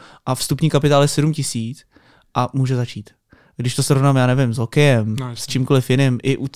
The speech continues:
Speaker 1: já jsem hrál basket, jakože to je taky člověk koupí jako jenom míč, ale
Speaker 2: Hmm.
Speaker 1: zaplatí příspěvky měsíčně nějakému klubu a tak dále, tak dále. Takže jako skate začít je prostě úplně jako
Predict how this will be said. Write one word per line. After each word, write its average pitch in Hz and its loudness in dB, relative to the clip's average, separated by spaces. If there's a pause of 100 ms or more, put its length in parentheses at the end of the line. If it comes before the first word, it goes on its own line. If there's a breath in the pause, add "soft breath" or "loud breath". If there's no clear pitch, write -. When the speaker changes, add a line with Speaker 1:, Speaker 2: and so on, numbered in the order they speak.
(120)
Speaker 1:
já 123 -2
jsem 143 -4
hrál 139 4
basket, 131 0
jakože 127 -4
to 120 -8
je 131 -6
taky 123 -6
člověk - -8
koupí 120 -10
jako 113 -8
jenom 110 -4
míč, 123 -2
ale 127 -2
Speaker 2:
Hmm. 117 -2
Speaker 1:
zaplatí 113 -4
příspěvky 156 -4
měsíčně 127 -6 (100)
nějakému 117 -6
klubu 110 -10
a 123 -6
tak 127 -6
dále, 117 -2
tak 117 -8
dále. 110 -6 (280 loud breath)
Takže 131 -4 (160)
jako 143 -2
skate 135 -2 (100)
začít 151 0
je 104 -6
prostě - -10
úplně 117 -6
jako 110 -8